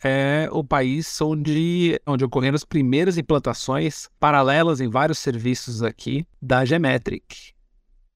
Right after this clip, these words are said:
Então, isso eu acho que é muito especial aqui pra gente. A nossa comunidade brasileira e latino-americana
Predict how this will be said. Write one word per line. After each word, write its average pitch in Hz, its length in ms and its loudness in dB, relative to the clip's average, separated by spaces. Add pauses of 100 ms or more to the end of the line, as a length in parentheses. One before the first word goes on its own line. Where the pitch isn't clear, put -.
(200)
Então, 120 540 2
isso 131 240 2
eu 120 40 6
acho - 120 0
que 120 80 0
é - 20 4
muito 127 300 0
especial 123 360 -2
aqui - 160 -2
pra 110 160 0
gente. - 540 -4
A - 60 -2
nossa 113 260 0
comunidade 120 440 0
brasileira 113 520 0
e 120 40 2
latino-americana 117 1040 2